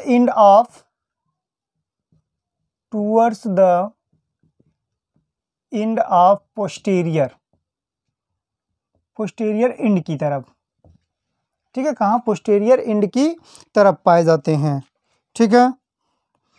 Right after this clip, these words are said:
इसके अंदर क्या होता है? Contain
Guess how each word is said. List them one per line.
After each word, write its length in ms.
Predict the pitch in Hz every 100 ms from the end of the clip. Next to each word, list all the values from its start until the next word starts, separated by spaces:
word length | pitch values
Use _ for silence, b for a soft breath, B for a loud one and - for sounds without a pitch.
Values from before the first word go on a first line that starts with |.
| _ _ _ _
इसके 220 | 202 - 240
अंदर 220 | 233 240
क्या 160 | 254
होता 280 | 247 247 254
है? 320 | 247 254 254 277 _ _ _ _ _ _ _ _ _ _
Contain 540 | 208 214 202 233 247